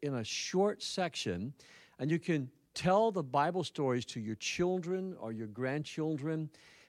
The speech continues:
from just a section at the time. And one of the key things to remember is, in this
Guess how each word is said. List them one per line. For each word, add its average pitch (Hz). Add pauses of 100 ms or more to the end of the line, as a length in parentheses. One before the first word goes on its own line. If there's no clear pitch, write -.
from 143 (160)
just 160
a 143
section 196
at 151
the 135
time. 127 (400)
And 151
one 220
of 214
the 170
key 220
things 156
to 143
remember 139
is, 113
in 143
this 196